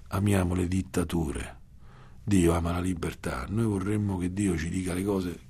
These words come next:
chiare e distinte, delle leggi esplicite, chiare, le capiamo, non abbiamo dubbi, e invece no. L'arte di ascoltare è l'arte di entrare in relazione con l'altro. Più importante che capire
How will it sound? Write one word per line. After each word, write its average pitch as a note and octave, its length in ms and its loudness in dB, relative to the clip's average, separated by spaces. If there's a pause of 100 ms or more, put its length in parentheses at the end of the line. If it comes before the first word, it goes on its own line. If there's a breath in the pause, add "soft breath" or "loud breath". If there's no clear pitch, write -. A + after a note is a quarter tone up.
(160)
chiare E3+ 460 0
e F#2 120 -4
distinte, D#2 680 -6
delle D#2+ 200 -4
leggi D3 480 2
esplicite, D3+ 680 -2 (440 loud breath)
chiare, D3+ 420 0 (260)
le F#2 140 -2
capiamo, D3 600 2
non - 120 -2
abbiamo F#2+ 300 2
dubbi, A2 480 6
e B2+ 120 12
invece C3 460 10
no. G2 300 4 (440)
L'arte A2+ 400 8
di G#2 120 4
ascoltare G2 840 2 (400 loud breath)
è G#2 120 6
l'arte A#2 500 8
di G#2 120 6
entrare G#2+ 360 6
in G#2 80 6
relazione G#2 420 2
con F#2 220 0
l'altro. - 560 -6 (1040 loud breath)
Più D#3 200 10
importante C#3 960 8
che A2 200 2
capire A#2 640 4